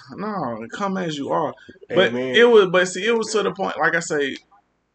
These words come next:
Speaker 1: me.
Speaker 2: But don't you put no motherfucking tattoos in
Speaker 1: Nah,
Speaker 2: your face. All right,
Speaker 1: mm-mm,
Speaker 2: let go.
Speaker 1: mm-mm. My, my girl love my face. Like, mm-mm.
Speaker 2: Shit, I did that.
Speaker 1: So,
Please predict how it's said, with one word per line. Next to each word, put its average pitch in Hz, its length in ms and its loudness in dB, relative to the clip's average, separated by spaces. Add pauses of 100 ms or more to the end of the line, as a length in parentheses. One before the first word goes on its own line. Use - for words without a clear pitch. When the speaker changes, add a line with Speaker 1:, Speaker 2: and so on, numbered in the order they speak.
Speaker 1:
me. 185 680 -4
Speaker 2:
But 113 140 -2
don't 98 320 -12
you 156 140 -8
put 156 200 -8
no 92 140 -10
motherfucking - 420 -18
tattoos - 400 -20
in - 100 -20
Speaker 1:
Nah, 120 340 -6
Speaker 2:
your 110 80 -10
face. 123 120 -8
All - 60 -8
right, 120 160 -8
Speaker 1:
mm-mm, - 40 -12
Speaker 2:
let 123 160 0
go. 110 100 -4
Speaker 1:
mm-mm. 110 240 -12 (340)
My, 135 320 -4
my 151 160 -4
girl 135 160 0
love 123 220 0
my 113 180 -6
face. 110 260 -10 (360)
Like, 107 220 -12 (140)
mm-mm. 110 320 -16 (200)
Speaker 2:
Shit, 110 260 -10
I 117 80 -6
did 107 300 -10
that. 104 260 -14
Speaker 1:
So, 185 480 2